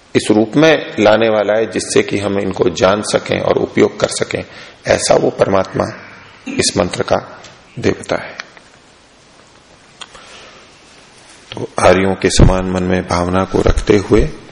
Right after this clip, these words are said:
वेद मंत्र में जो भाव दिया महर्षि दयानंद ने, जिसको खोला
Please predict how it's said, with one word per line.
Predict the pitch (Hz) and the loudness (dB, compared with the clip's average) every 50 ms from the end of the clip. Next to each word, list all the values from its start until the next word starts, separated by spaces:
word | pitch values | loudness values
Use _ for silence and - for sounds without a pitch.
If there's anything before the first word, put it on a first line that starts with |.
| - - - - - - - - - - - - - - _ - - - - - | -20 -20 -20 -20 -20 -20 -20 -20 -20 -20 -20 -20 -20 -20 _ -20 -20 -18 -12 -2
वेद | 120 98 95 92 - | 2 4 4 4 4
मंत्र | 95 92 98 98 98 - 110 107 | 4 2 2 0 2 2 2 2
में | 107 107 104 104 - - - - - - - - | 2 2 0 -2 -8 -12 -16 -18 -18 -14 -6 0
जो | 95 92 90 | 2 2 2
भाव | - - 92 95 98 104 101 | 2 2 2 4 4 4 4
दिया | 92 95 95 92 90 82 82 - - - - - - - - - - - - - - - - - - - - - - - _ - - - _ - - _ _ _ _ - - - - - - - - - - - _ _ _ _ - - - | 2 2 0 0 0 -2 -4 -10 -12 -18 -20 -20 -20 -20 -20 -20 -20 -20 -20 -20 -20 -20 -20 -20 -20 -20 -20 -20 -20 -20 _ -20 -20 -20 _ -20 -20 _ _ _ _ -20 -20 -20 -20 -20 -20 -20 -20 -20 -20 -20 _ _ _ _ -20 -12 -4
महर्षि | - 92 87 - - - 95 | 0 0 0 2 2 0 2
दयानंद | - 98 98 104 107 113 113 107 | 4 4 4 4 4 2 2 2
ने, | 104 104 | 0 0
जिसको | 92 90 92 - - - - | 0 -2 -4 -4 -2 -2 -2
खोला | - - - - - - 92 87 | -2 0 2 4 4 6 6 4